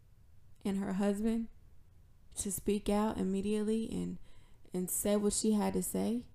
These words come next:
No, ma'am. That, I'm sorry, but I just, I don't understand y'all's logic.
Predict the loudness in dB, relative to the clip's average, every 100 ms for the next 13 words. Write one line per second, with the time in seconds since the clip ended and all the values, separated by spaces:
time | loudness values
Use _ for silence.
0 | -20 -20 -20 -20 -20 -20 -20 -20 -10 0
1 | 2 4 6 4 2 0 -4 -8 -12 -20
2 | -12 -4 -4 -2 -4 -6 -10 -12 -2 0
3 | 0 2 4 6 6 4 2 2 2 0
4 | 0 -4 -12 -16 -16 -16 -16 -14 -10 -2
5 | 0 2 0 -2 -2 -2 -2 -4 -4 -4
6 | -4 -4 -4 -4